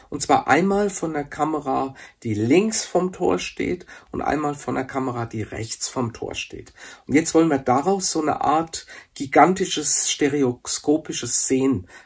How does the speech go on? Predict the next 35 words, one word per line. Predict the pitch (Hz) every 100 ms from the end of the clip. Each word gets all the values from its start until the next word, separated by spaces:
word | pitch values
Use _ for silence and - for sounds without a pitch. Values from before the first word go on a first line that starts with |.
| _
betreiben. | - - 85 87 92
Also | 87 104
man | 110
sieht | - - 175
ja | -
auch | 139 -
mit | - -
zwei | - 110 151 -
Augen, | 120 156 196 190 - - -
sieht | - 165
man | 160 147
plötzlich | 160 - 160 -
drei | - 120
D | 135 180
Zusammenhänge | - 180 117 107 117 113 127 170 196 - - _
und | 147
das | 127 -
Ganze | 123 160 156
im | 139 127
Prinzip | 127 123 165 165
auf | 123
die | 127
Größe | - 156 - -
eines | 104 98
Fußballstadions | - - 214 220 - 196 - 160 156 147 143 -
vergrößert. | 120 120 120 120 117 120 - - - -
Das | 117 -
wollen | 113 113
wir | 101
jetzt | 98 -
mit | 113 -
den | 95 92
beiden | - 98 110 107 - _ _
Bildern | - 131 123 95
hier | 90 - -